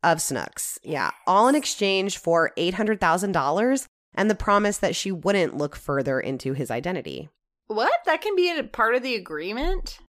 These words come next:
Speaker 1: Yeah, she's like, "Look, I won't look more into you if you will take this eight hundred thousand dollars and leave me the hell alone for the rest of my life
Speaker 2: Are you
Speaker 1: while I
Speaker 2: kidding?
Speaker 1: take"
Speaker 2: You hoodwinked me into marriage. I'm digging up every single
Speaker 1: But
Speaker 2: bit
Speaker 1: this
Speaker 2: of
Speaker 1: way, she
Speaker 2: information
Speaker 1: gets
Speaker 2: I
Speaker 1: a
Speaker 2: can
Speaker 1: clean
Speaker 2: find.
Speaker 1: break.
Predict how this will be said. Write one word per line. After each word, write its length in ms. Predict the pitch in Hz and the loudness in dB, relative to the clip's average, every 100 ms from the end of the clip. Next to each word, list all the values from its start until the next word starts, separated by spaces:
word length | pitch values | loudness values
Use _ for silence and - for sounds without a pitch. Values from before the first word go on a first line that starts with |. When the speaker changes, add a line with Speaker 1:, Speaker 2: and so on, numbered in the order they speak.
| _ _ _ _ - | _ _ _ _ 2
Speaker 1:
Yeah, 180 | 254 | 2
she's 200 | 208 196 | 2 0
like, 120 | 208 196 | 0 2
"Look, 140 | 185 | 2
I 80 | 160 | 4
won't 180 | 196 208 | 4 2
look 160 | 233 | 0
more 220 | 233 240 240 | 2 4 6
into 260 | 196 202 | 4 2
you 440 | 196 196 190 185 - | 2 4 6 6 4
if 140 | 180 | 0
you 80 | 180 | 0
will 80 | 165 | 0
take 220 | - 185 | 0 -2
this 140 | 208 208 | 0 0
eight 80 | 202 | 0
hundred 220 | 220 214 | 0 2
thousand 220 | 214 220 | 2 2
dollars 360 | 196 175 170 170 | 4 4 2 0
and 400 | - 165 170 170 - | -2 -2 -4 -6 -6
leave 400 | 156 180 190 180 | -2 -2 -2 -2
me 120 | 180 | -2
the 80 | 165 | 0
hell 180 | 156 147 | 0 0
alone 280 | 139 127 | 0 -2
for 80 | 139 | -4
the 60 | 131 | -6
rest 160 | 123 | -6
of 40 | - | -6
my 60 | 120 | -6
life 220 | 71 - | -4 2
Speaker 2:
Are 60 | |
you 60 | 370 | 4
Speaker 1:
while 80 | - | 4
I 40 | |
Speaker 2:
kidding? 200 | 403 427 | 4 4
Speaker 1:
take" 80 | 392 | 4
Speaker 2:
You 120 | 392 | 2
hoodwinked 480 | 330 370 349 370 359 | 4 2 2 0 0
me 120 | 370 339 | 0 0
into 180 | 311 | 0
marriage. 400 | 294 269 240 180 | 0 2 0 0
I'm 240 | - 247 233 | 0 0 0
digging 360 | 240 226 240 | 0 -2 -2
up 160 | 233 226 - | -2 -2 -4
every 640 | 170 185 202 214 220 226 349 _ _ | -2 -2 -2 -6 -6 -10 -14 _ _
single 580 | - - 196 180 175 185 | -8 -4 -4 -4 -6 0
Speaker 1:
But 140 | 196 156 | 2 4
Speaker 2:
bit 60 | |
Speaker 1:
this 200 | 247 320 | 4 4
Speaker 2:
of 60 | 262 | 4
Speaker 1:
way, 200 | 254 233 | 4 4
she 160 | 240 | 2
Speaker 2:
information 40 | 202 | 0
Speaker 1:
gets 160 | 214 | -2
Speaker 2:
I 20 | 185 | -4
Speaker 1:
a 40 | |
Speaker 2:
can 80 | - | -2
Speaker 1:
clean 160 | 185 190 | 0 0
Speaker 2:
find. 80 | |
Speaker 1:
break. 400 | 170 127 85 - | 0 0 -2 -8